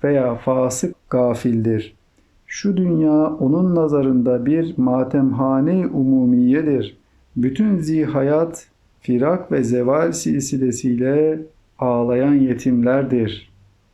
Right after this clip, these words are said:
Hayvan ve insan ise ecel pençesiyle parçalanan kimsesiz başıbozuklardır.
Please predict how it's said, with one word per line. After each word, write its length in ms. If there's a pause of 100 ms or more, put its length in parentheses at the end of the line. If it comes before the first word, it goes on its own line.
(640)
Hayvan 680
ve 120
insan 500
ise 420 (560)
ecel 540
pençesiyle 1080 (100)
parçalanan 1000 (420)
kimsesiz 1000 (380)
başıbozuklardır. 1200